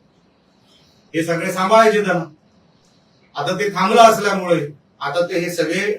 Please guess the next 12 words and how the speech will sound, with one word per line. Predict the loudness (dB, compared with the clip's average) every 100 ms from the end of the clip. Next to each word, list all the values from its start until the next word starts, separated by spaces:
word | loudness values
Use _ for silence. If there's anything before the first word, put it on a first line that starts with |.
| -10 _ -8
जे | -4
काय | -2
आरोप | 0 0 -2 -4
करतायत | -6 0 0 0
ना, | -6 -14 -18 _ _ _ -10
ते | -10
सगळे | -6 -4 0
आरोप | 4 4 2 -2 _ _ _ _ -2
हे | -2 -2
कसे | -6 -10 -8 -6
खोटे | -6 -4
आहेत | -2 -4